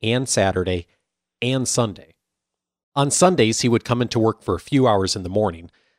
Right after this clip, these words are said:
leave to spend time with his family midday, and then come back to work in the late afternoon.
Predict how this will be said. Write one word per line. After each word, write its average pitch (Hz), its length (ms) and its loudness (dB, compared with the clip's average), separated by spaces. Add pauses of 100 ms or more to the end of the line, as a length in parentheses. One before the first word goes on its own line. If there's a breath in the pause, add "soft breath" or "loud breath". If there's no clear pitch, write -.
(160)
leave 131 380 0
to 123 100 0
spend 110 260 0
time 107 240 -2
with 98 140 -4
his 98 140 -2
family 101 340 -2
midday, 92 560 -2 (400)
and 110 160 -2
then 107 160 0
come 104 240 -4
back 95 300 -4
to 101 100 -2
work 87 380 -6
in 95 160 -14
the 87 100 -6
late 82 260 -14
afternoon. 85 600 -6